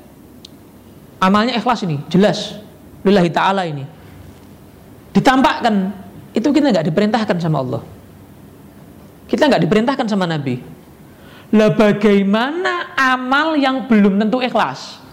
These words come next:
Kok ditampak-tampakkan? Paham nggak maksudnya? Amal yang ikhlas aja,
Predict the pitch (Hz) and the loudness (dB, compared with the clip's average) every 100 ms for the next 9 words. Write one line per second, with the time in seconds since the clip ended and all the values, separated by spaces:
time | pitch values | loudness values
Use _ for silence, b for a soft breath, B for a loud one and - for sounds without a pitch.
0 | - - - 196 208 208 202 196 196 160 | -6 0 2 4 4 2 0 -2 -2 -6
1 | 135 135 - - - - - - - - | -10 -12 -18 -20 -20 -20 -20 -20 -6 -2
2 | 151 139 139 143 135 135 - - - - | -2 -2 -2 -4 -4 -8 -14 -20 -20 -20
3 | - - - - - - - 180 170 185 | -20 -20 -20 -20 -20 -8 -2 0 0 2
4 | 208 214 196 185 - - 180 165 - 143 | 2 0 -2 -4 -8 -6 -2 -2 -4 -8
5 | - - 120 | -6 -6 -6